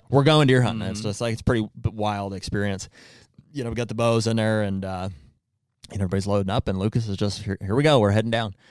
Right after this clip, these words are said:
Speaker 1: And, uh, <sighs> basically what we did was, um,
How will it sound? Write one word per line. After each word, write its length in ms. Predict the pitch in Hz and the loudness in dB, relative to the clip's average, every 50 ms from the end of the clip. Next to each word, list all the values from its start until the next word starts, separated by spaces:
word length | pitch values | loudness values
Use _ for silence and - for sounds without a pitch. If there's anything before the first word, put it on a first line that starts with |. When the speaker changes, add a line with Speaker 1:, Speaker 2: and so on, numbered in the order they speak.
| _ _ _ _ _ _ _ _ _ _ - | _ _ _ _ _ _ _ _ _ _ -10
Speaker 1:
And, 320 | 104 104 107 104 101 101 | -6 -4 -4 -2 -2 -2
uh, 320 | 98 95 95 92 92 90 87 - - - - - - - - - - _ _ _ _ _ _ _ _ _ _ _ _ _ _ _ _ _ _ _ _ _ | -2 0 0 -2 -2 -2 -4 -6 -8 -8 -10 -12 -12 -14 -14 -16 -16 _ _ _ _ _ _ _ _ _ _ _ _ _ _ _ _ _ _ _ _ _
<sighs> 20 | - - - - - - - - - _ _ _ _ _ _ _ _ _ _ _ _ _ _ - - - | -12 -10 -10 -10 -12 -16 -20 -20 -20 _ _ _ _ _ _ _ _ _ _ _ _ _ _ -20 -16 -4
basically 420 | 107 127 156 - - 226 - 180 151 | 0 0 0 2 0 0 0 2 2
what 180 | 123 120 - | 4 2 2
we 100 | 107 101 | 0 0
did 380 | 85 90 95 117 123 101 92 - | 0 2 2 4 4 4 2 0
was, 480 | 92 92 90 87 82 90 98 98 - - - - | 0 0 0 0 -2 -4 -6 -8 -8 -12 -12 -10
um, 520 | 98 92 90 87 87 92 95 101 104 | -8 -8 -6 -6 -6 -6 -6 -8 -8